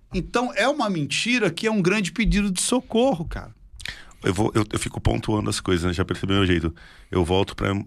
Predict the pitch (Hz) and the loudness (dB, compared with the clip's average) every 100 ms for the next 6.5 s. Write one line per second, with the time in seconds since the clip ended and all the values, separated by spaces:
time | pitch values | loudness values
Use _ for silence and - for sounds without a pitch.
0 | - 98 98 104 98 82 80 76 80 80 | -4 -2 0 2 0 2 0 0 0 0
1 | 110 98 98 95 85 - - 90 85 87 | 0 0 2 2 0 0 0 0 0 0
2 | 98 98 - 104 - 95 87 - 95 87 | 0 0 0 0 0 -2 0 0 0 2
3 | 82 80 80 85 80 - - - 160 165 | 2 0 -2 -4 -10 -2 -2 0 0 2
4 | 165 117 120 - 107 - 104 95 - 110 | 0 0 0 0 -2 0 0 0 2 2
5 | 101 80 80 - - 117 101 143 - 147 | 2 0 -6 -8 -2 -2 0 -2 0 -2
6 | 131 123 113 80 | 0 0 0 -2